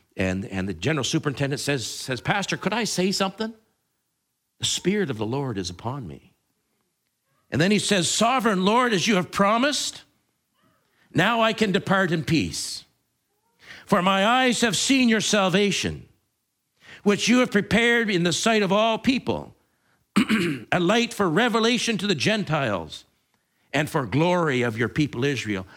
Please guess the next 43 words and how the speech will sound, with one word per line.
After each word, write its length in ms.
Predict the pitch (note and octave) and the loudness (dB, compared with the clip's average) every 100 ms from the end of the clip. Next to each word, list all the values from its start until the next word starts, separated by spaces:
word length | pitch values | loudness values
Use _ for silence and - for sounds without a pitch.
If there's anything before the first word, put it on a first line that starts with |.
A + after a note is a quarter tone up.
| - C3 | -10 -4
And 120 | D#3+ | 0
all 180 | B3 C4+ | 2 0
the 60 | |
time 320 | - A#3+ A#3+ | 0 -2 0
he's 120 | F#3 - | 0 0
saying 360 | - D4+ C4 | 0 2 2
this, 160 | F#3+ C#3+ | 0 0
he's 180 | E3 F3+ | 0 0
looking 260 | C#4 B3+ | 2 2
at, 200 | G#3 - - - | 0 -2 -10 -4
at 220 | F#3 D#3 | -2 0
your, 220 | D#3 C4 F#3+ - | 2 2 0 -2
at 220 | F#3 G3+ | -2 0
your 120 | G3+ | 0
firstborn 760 | - D4 C4+ - B3 A#3+ G#3+ D#3 _ - | -2 -2 -4 -2 0 2 0 -4 _ -6
child 420 | - C4 B3+ A3 | 0 2 2 2
here, 120 | E3+ | 2
your 120 | D#3 | 0
firstborn 540 | C#3+ C4+ - A3+ A#3 G#3 | 0 -4 -2 -2 -2 -2
son, 360 | - A3 A3+ D3 - - - | 0 0 0 -4 -14 -10 -2
and 140 | G3+ | 0
he's 180 | G3+ - | 2 0
saying, 300 | C4 C4+ G3 - - | 0 0 -2 -6 -4
What 180 | C4 D#4 | 0 2
a 100 | - - _ | 0 -8 _
what 160 | G#3+ A3 | 0 2
a, 80 | E3+ | 0
what 140 | G#3+ G#3 | 0 0
a 80 | |
powerful 600 | - - D4+ D4 G#3+ A3 F3 | -2 -2 0 2 2 0 0
blessing 600 | A#2+ A#3+ C#4 - A#3+ D#3 - - | 0 0 2 0 0 -2 -10 -14
this 380 | E3 A3+ B3 - - - | 0 0 0 -4 -10 -4
person 380 | - D4 - A3 | 2 2 2 2
is 180 | A3+ C#3+ | 2 2
gonna 280 | C3+ C4+ G#3 | 2 2 2
be 520 | E3 D4 C#4 G3 - - - | 2 4 4 2 -2 -12 -2
in, 320 | G3 G#3 G3 G3 | 0 2 0 0
in 400 | G3 G3 F#3+ F3 | 0 0 0 0
the 120 | F3+ | 0
world 640 | E3+ G3+ D#4 D#4+ C4 F3+ | 0 2 2 2 2 0
in 100 | D#3+ | 0
these 240 | F3+ A3 D#3 | 0 0 0
days. 580 | A#3 D4+ F#3+ E2 - | -2 -2 -6 -10 -16